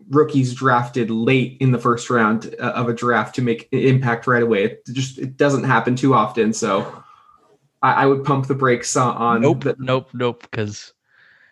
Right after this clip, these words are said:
Speaker 2: these guys, these guys know their roles. They're gonna shoot and play defense and get rebounds. And we talk about rookies, but these are the guys that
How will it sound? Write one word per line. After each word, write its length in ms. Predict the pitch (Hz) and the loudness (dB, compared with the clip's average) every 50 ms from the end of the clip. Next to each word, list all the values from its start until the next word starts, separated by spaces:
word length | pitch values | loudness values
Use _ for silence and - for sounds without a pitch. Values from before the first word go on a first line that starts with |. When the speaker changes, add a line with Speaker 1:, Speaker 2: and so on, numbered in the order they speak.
| _ - _ _ _ _ - - - - _ _ _ - - - - | _ -20 _ _ _ _ -20 -20 -20 -20 _ _ _ -20 -8 -2 0
Speaker 2:
these 160 | 160 190 196 | 2 2 2
guys, 280 | 190 214 208 208 202 185 175 | 4 4 4 4 2 0 2
these 200 | 175 214 220 196 | 2 2 2 2
guys 260 | - 226 220 220 214 | 2 2 2 2 2
know 160 | 208 214 214 | 2 2 4
their 160 | 208 220 208 | 4 4 4
roles. 340 | 214 214 180 135 117 113 113 | 4 4 4 4 2 0 2
They're 240 | 117 139 147 156 156 | 2 4 4 4 4
gonna 260 | 139 156 151 147 143 | 2 2 2 2 2
shoot 380 | 139 - - 175 185 202 208 - - | 0 0 0 2 2 2 0 0 2
and 180 | 143 135 131 131 | 2 2 4 4
play 180 | 160 156 160 | 2 2 2
defense 600 | 156 151 165 175 156 - 180 170 175 175 160 - - _ _ | 2 0 -2 -2 0 0 2 2 2 0 -2 -4 -8 _ _
and 320 | - 131 131 127 123 113 113 | 0 2 2 2 2 2 2
get 180 | 135 135 101 | 2 0 0
rebounds. 580 | 120 123 139 156 160 165 165 160 160 160 139 117 | 0 0 0 2 2 2 2 4 2 2 2 2
And 300 | 117 113 113 110 107 107 - _ _ _ _ _ _ _ _ _ _ _ _ _ _ _ _ _ _ _ _ _ _ _ _ _ _ _ _ _ _ _ _ _ _ _ _ _ _ _ _ _ _ _ _ _ _ _ _ _ _ - | 2 2 2 2 2 -2 -4 _ _ _ _ _ _ _ _ _ _ _ _ _ _ _ _ _ _ _ _ _ _ _ _ _ _ _ _ _ _ _ _ _ _ _ _ _ _ _ _ _ _ _ _ _ _ _ _ _ _ -2
we 180 | 139 156 160 | 0 2 2
talk 300 | 139 175 180 180 190 - | 4 4 2 2 2 2
about 400 | 208 190 175 185 180 170 156 - | 0 2 4 4 4 4 2 2
rookies, 720 | 139 139 147 156 147 - 127 107 104 101 95 - - - _ _ _ _ _ _ - | 2 2 2 2 2 2 0 -2 -2 -4 -6 -10 -16 -20 _ _ _ _ _ _ -4
but 180 | 127 120 120 | -4 0 2
these 240 | 143 170 202 190 202 | 2 4 4 4 4
are 80 | 214 202 | 2 2
the 120 | 180 185 | 2 0
guys 500 | 151 143 143 143 143 143 143 131 127 120 | -2 -2 -2 0 0 0 0 -2 -4 -2
that 360 | 127 135 127 127 123 113 - | 0 2 2 2 2 0 -4